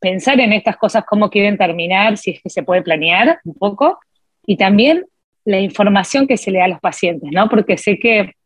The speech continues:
hay muchas familias que no les gusta hablar con, con la persona que creen que se está muriendo, y yo creo que la persona debe saber más de lo que por ahí pregunta.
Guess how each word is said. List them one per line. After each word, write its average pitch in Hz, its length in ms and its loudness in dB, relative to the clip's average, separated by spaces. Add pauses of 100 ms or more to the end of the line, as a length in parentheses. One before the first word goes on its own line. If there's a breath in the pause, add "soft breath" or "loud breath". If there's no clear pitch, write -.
(280)
hay 196 80 -2
muchas 214 300 2
familias 208 340 0
que 202 60 -2
no 180 80 -2
les 185 120 2
gusta 190 300 0
hablar 180 340 2
con, 180 340 -4
con 180 180 -4
la 170 120 0
persona 180 380 -2
que 156 160 -2
creen 190 220 0
que 147 100 -8
se - 80 -4
está 175 240 2
muriendo, 220 760 4 (600 loud breath)
y 175 160 -2
yo 185 120 0
creo 196 200 2
que 190 80 0
la 170 120 2
persona 185 680 -2
debe 170 360 2
saber 180 360 0
más 185 180 0
de 180 120 0
lo 165 160 -2
que 147 260 -8 (340)
por 175 140 -2
ahí 175 80 0
pregunta. 196 880 2